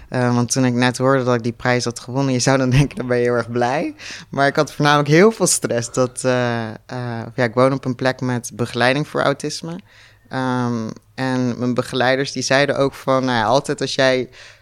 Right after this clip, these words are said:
iets wint of zo, of er is eigenlijk iets waar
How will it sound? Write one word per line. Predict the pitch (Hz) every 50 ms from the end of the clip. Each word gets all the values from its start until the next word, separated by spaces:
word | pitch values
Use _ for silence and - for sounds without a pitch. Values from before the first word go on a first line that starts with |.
| _ _ _ _ _ -
iets | - 143 127 131 120 123
wint | 123 147 160 175 175 175
of | 165 151 -
zo, | - 165 156 151 151
of | 147 143 -
er | 127 135
is | 135 127
eigenlijk | - 135 147 170 - - - -
iets | - 135 127 - - -
waar | 139 131 123